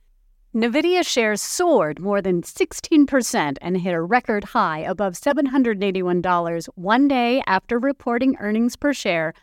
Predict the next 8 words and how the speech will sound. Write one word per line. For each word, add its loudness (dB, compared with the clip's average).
of -4
five 2
dollars 2
and 2
sixteen 0
cents 0
and 0
a -8